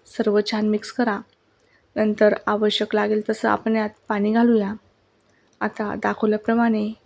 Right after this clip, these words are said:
मी सर्व छान असं मिक्स करून घेते. मला हे पीठ मळण्यासाठी अर्धा कप आणि त्यापेक्षा थोडं जास्त पाणी लागलंय.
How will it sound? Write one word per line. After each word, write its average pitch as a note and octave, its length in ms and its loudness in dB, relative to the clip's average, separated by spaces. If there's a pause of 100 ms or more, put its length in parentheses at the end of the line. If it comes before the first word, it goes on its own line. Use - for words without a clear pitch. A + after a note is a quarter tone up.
(100)
मी A3 80 0
सर्व G#3+ 300 -2 (100)
छान A3 140 0
असं G#3+ 140 -2
मिक्स G#3+ 260 -2
करून G#3+ 260 2
घेते. A3+ 340 2 (960)
मला A3+ 140 2
हे A#3 300 6
पीठ A3 340 -2
मळण्यासाठी G#3+ 720 -2 (380)
अर्धा A3 300 0
कप A3 260 2 (160)
आणि A3 240 2
त्यापेक्षा A3 440 -2
थोडं A#3 240 4
जास्त A3+ 280 -2
पाणी G#3+ 380 0
लागलंय. A3 380 -2